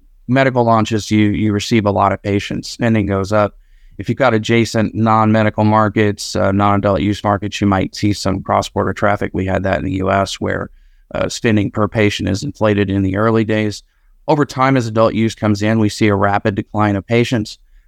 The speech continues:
And typically we see increasing spending on a per capita basis, right? So the fewer patients you get,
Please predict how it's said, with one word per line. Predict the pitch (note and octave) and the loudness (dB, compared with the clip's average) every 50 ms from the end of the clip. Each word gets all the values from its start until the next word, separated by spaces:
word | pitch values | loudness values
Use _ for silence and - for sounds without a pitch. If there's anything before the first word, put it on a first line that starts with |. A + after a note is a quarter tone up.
| _ - | _ -4
And | - A#2 A2 G#2+ | -2 0 0 0
typically | - - C#3 - B2+ G2 A2 G#2+ G#2+ | 0 -2 -2 0 0 0 2 2 2
we | G2 G2+ G#2+ G#2 | 2 2 2 2
see | G2 - - - A2 G#2 G2 | 0 -2 -2 0 0 0 0
increasing | - A2 A2 G#2+ - - A2+ G#2+ G#2 - - G#2 G2+ G2 F#2+ F#2+ F#2+ | 0 0 -2 0 0 0 2 2 0 0 0 0 0 0 -2 -4 -8
spending | - - - A2+ G#2+ G#2 G#2 G2+ | -8 -4 -2 0 2 2 2 2
on | G2 F#2+ | 0 -2
a | - | -4
per | - - G#2 G2+ | -6 -6 -6 -6
capita | - - G2+ F#2+ F#2+ - - F#2 G2+ | -4 -4 -2 -2 -2 -2 -4 -8 -6
basis, | - G2 G2 F#2+ - - - - - - | -4 -4 -4 -4 -6 -8 -10 -8 -6 -6
right? | G#2 G2+ G2+ | -4 -4 -4
So | - - G#2+ | -6 -6 -8
the | G#2+ F2+ | -4 0
fewer | - B2 A#2 A2 | 2 2 2 2
patients | - - G#2+ G#2 G#2 - G#2 G#2 - | 2 0 0 0 0 -2 -4 -8 -8
you | - | -6
get, | F#2 G2 G2+ G2 - | -4 -2 -2 -2 -2